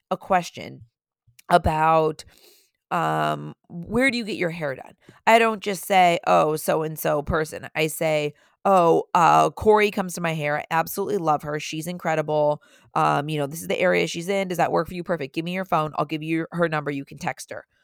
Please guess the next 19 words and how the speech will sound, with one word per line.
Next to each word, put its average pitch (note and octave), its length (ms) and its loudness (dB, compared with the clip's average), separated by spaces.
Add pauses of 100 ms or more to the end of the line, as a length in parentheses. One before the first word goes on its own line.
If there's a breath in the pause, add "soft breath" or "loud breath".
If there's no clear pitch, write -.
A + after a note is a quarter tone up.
(160)
Like, A3 300 -2 (100)
this C4+ 160 -4
is C4 120 -10
a B3+ 100 -2
stranger. G3+ 540 -6 (200)
That's - 280 0
an A#3 80 6
extra F#3+ 320 0
mile. D#3 320 2
I A3 80 2
don't G#3 100 -2
have F#3+ 140 -8
to F3 80 -6
do E3 140 -4
that E3+ 180 0
extra - 260 -10
effort, F#3 300 -4
but, D#3+ 80 -8
like, E3 200 -4